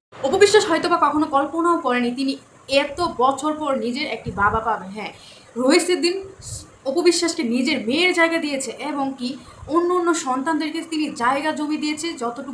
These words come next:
পরিমাণ অপু বিশ্বাসকে ততটুকু দিয়েছে, যেটাকে বলে বাঙালিদের ভাষায় ওয়ারিশ। অপু বিশ্বাসও ওয়ারিশ পেল এবং সে রহিসুদ্দিনের ছয়, ছয়টা মেয়ে, অপু বিশ্বাসকেও তিনি মেয়ের জায়গা দিয়ে তার জায়গা জমি লিখে দিয়েছে।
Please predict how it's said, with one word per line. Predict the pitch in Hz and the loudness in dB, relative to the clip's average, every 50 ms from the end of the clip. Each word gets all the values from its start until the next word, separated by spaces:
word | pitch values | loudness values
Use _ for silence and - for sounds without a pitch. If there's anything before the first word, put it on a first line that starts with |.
| - - | -12 -12
পরিমাণ | 277 294 285 285 302 302 269 | -10 -8 -6 -4 -4 -6 -6
অপু | 247 - 311 | -8 -6 -2
বিশ্বাসকে | 320 349 339 - - 349 349 349 - 370 359 | -2 -2 -2 -2 -4 -6 -6 -6 -6 -8 -4
ততটুকু | 285 269 269 269 277 269 269 226 - | -2 -2 -2 -4 -6 -8 -10 -12 -10
দিয়েছে, | - 214 196 190 202 | -8 -8 -8 -8 -8
যেটাকে | 190 185 233 247 269 269 277 | -6 -4 -4 -2 -4 -4 -6
বলে | 285 262 294 294 330 370 359 - - - - - | -6 -6 -4 -4 -4 -4 -6 -8 -14 -14 -12 -4
বাঙালিদের | - - 233 240 254 262 262 262 285 294 | 0 0 2 2 2 0 -2 -2 -4 -4
ভাষায় | 233 233 233 240 294 294 262 220 | -4 -6 -6 -6 -6 -6 -4 -2
ওয়ারিশ। | 220 220 220 220 214 185 180 - - - - - - - - | 0 0 2 0 0 -4 -8 -10 -12 -16 -20 -20 -14 -10 -8
অপু | 233 240 302 | -4 -2 2
বিশ্বাসও | 320 339 330 330 - 349 349 349 349 339 269 | 2 2 2 2 0 -2 0 0 0 0 2
ওয়ারিশ | 233 233 226 226 240 240 - - - | 2 2 4 2 0 -4 -6 -8 -4
পেল | 247 233 220 190 | -4 -2 -2 -2
এবং | 190 196 247 247 226 - - - - - | -4 -4 -6 -6 -8 -10 -12 -20 -20 -16
সে | - - 302 294 | -10 -6 -4 -2
রহিসুদ্দিনের | 269 254 302 294 - - 339 - 330 320 339 330 - - | 0 0 0 0 0 -4 -4 -4 -2 -4 -4 -4 -6 -4
ছয়, | - 254 262 269 269 277 | -2 0 0 0 0 -2
ছয়টা | 277 269 269 269 285 277 | -2 -4 -2 -2 -4 -4
মেয়ে, | 226 214 240 226 220 240 262 - - - - - - - - - | -4 -2 -2 -2 -4 -4 -8 -12 -18 -20 -20 -20 -20 -18 -14 -10
অপু | 254 254 339 | -6 -2 2
বিশ্বাসকেও | 330 349 320 330 330 320 311 - - - 339 349 359 349 | 2 2 2 2 2 0 0 -2 -4 -6 -6 -6 -6 -4
তিনি | 320 269 269 240 | -4 -4 -2 -2
মেয়ের | 220 240 262 294 277 | -2 0 0 0 0
জায়গা | 247 254 254 254 269 269 | 2 2 2 2 0 -2
দিয়ে | 277 294 | -4 -6
তার | 302 - 247 233 202 | -6 -4 -4 -4 -4
জায়গা | 190 220 226 247 269 | -2 -2 -2 -2 -2
জমি | 269 262 269 269 247 | -2 -4 -4 -6 -6
লিখে | 220 233 226 233 214 | -6 -4 -4 -4 -4
দিয়েছে। | - 220 214 214 214 - 214 185 160 - | -2 -2 -2 -2 -4 -6 -8 -10 -10 -12